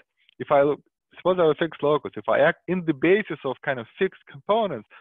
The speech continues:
then of course I'm getting a diagonal matrix. But if I'm acting in a stable basis, I'm gonna get the same diagonal blocks, but something off diagonal. And that part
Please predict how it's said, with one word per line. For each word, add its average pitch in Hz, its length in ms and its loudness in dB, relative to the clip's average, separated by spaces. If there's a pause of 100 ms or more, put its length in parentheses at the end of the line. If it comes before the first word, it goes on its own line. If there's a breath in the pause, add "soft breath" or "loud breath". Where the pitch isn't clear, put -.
(100)
then 131 80 -10
of 131 80 -10
course 190 180 0
I'm 151 120 -8
getting 147 260 -6
a 113 60 -8
diagonal 120 420 -4
matrix. 127 300 -12 (500 soft breath)
But 107 100 -16
if 127 120 -4
I'm 139 160 -2
acting 156 320 -4
in 131 100 -6
a 131 140 -14
stable 208 340 0
basis, 123 400 -6
I'm 120 120 -14
gonna 123 220 -10
get 123 220 -6 (840 soft breath)
the 117 100 -14 (180)
same 185 440 2
diagonal 160 520 2
blocks, 123 340 0
but 120 160 -2
something 170 380 -4
off 143 260 -2
diagonal. 131 540 -2 (160)
And 117 160 -10
that 147 180 2 (140)
part 185 200 4